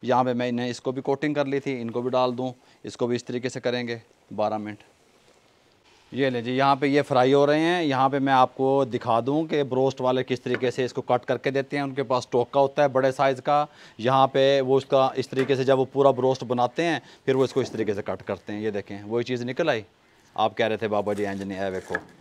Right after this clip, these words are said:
ये देखें, हड्डियाँ तक गली हुई हैं। ये देखें, इस तरीके से, गल समझ आ रही है? ये, ये देखें, जिस तरह मर्ज़ी इसको काट लें, तोड़ लें। ये देखें, मैं आपको यहाँ से बोन दिखाऊँ, ये देखें,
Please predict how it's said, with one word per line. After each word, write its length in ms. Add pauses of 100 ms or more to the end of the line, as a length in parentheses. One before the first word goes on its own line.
(160)
ये 160
देखें, 280
हड्डियाँ 360
तक 160
गली 220
हुई 140
हैं। 100
ये 100
देखें, 260 (160)
इस 140
तरीके 260
से, 80 (200)
गल 120
समझ 240
आ 80
रही 120
है? 120 (380)
ये, 300
ये 200
देखें, 340 (960)
जिस 120
तरह 140
मर्ज़ी 260
इसको 220
काट 360
लें, 280
तोड़ 320
लें। 200
ये 160
देखें, 240
मैं 100
आपको 220
यहाँ 140
से 100
बोन 260
दिखाऊँ, 340
ये 120
देखें, 280